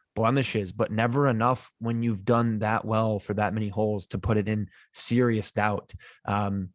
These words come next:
nobody could put together four rounds the way he put together four rounds. And going even on Sunday and still winning when you've got some of the biggest names in golf charging you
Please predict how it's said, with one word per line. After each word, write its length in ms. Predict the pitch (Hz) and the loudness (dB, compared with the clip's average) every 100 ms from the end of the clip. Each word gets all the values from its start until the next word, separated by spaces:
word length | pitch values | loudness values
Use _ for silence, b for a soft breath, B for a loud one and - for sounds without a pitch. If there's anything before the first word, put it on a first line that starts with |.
| _ _ | _ _
nobody 480 | - 127 147 147 139 | 0 4 6 6 4
could 220 | 117 123 | 4 4
put 140 | 131 - | 4 2
together 360 | 117 120 120 | 2 4 4
four 240 | 104 120 117 | 4 2 4
rounds 320 | 117 113 101 | 4 2 -2
the 80 | 107 | -4
way 140 | 101 | -4
he 160 | 104 117 | -2 0
put 180 | 110 - | -2 -2
together 400 | 107 107 92 85 | -2 -2 -2 -8
four 300 | - 110 92 | -2 -2 0
rounds. 360 | 98 92 87 | -2 -4 -6
And 200 | 110 107 | -4 0
going 300 | 117 143 143 135 | 4 4 4 2
even 460 | 123 127 165 175 b b b b - | 2 2 2 0 b b b b -2
on 160 | 127 117 | 0 2
Sunday 640 | - 117 120 135 165 180 - | 2 2 2 2 2 -2 -4
and 120 | 120 | -2
still 280 | - 135 110 | 2 4 4
winning 460 | 110 131 170 175 - | 0 0 -2 -4 -4
when 180 | 117 123 | -2 2
you've 160 | 123 110 | 0 2
got 260 | 123 107 | 0 0
some 140 | - 123 | 0 0
of 60 | |
the 60 | 110 | 2
biggest 360 | 90 113 120 | 2 2 2
names 220 | 120 117 107 | 2 2 0
in 80 | |
golf 260 | 98 98 113 | 0 -2 -2
charging 380 | - 95 104 123 | 0 0 0 0
you 180 | 147 | -2